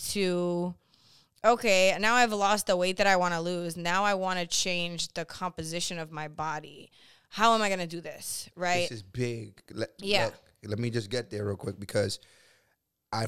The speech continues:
Speaker 2: I feel like you're gonna go and give us a lot of information, which I
Speaker 1: <laughs>
Speaker 2: want you to, but this is where,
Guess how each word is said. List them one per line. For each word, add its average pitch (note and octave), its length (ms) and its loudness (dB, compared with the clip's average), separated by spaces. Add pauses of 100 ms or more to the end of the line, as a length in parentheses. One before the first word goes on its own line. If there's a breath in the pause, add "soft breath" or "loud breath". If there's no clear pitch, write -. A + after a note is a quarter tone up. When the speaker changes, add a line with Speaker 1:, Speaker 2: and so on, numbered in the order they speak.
Speaker 2:
I A2+ 80 2
feel B2+ 200 -2
like B2 120 4
you're B2 100 -8
gonna B2 200 -2
go A#2+ 140 4
and A2+ 100 -2
give A2 160 -2
us A2 80 0
a A2 60 2
lot A2 180 2
of A2 80 -6
information, A2+ 540 0
which A3+ 120 6
I A2+ 40 0
Speaker 1:
<laughs> G#2+ 100 0
Speaker 2:
want D3+ 140 -2
you B2 80 -6
to, A2 140 -6
but G2+ 220 -2
this D3+ 200 -4
is D3+ 100 -12
where, B2 380 -4